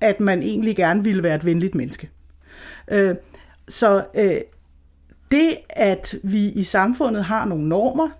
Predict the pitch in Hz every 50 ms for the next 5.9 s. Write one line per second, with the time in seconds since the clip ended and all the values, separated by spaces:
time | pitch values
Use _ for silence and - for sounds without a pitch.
0 | - - 247 240 - 226 196 - 190 170 190 208 - 269 240 196 196 196 - -
1 | - - 185 185 180 - - - - - 175 170 170 180 180 175 170 165 - -
2 | - - - - - - 226 233 - - - 202 - - - 190 196 247 262 294
3 | 277 254 - 214 196 - 190 - 240 247 254 247 - - - 208 208 - - 202
4 | 202 - - 220 233 - - 226 208 196 190 180 170 165 - - - 247 247 -
5 | - - - 175 151 - - 160 151 - - 254 277 - - - -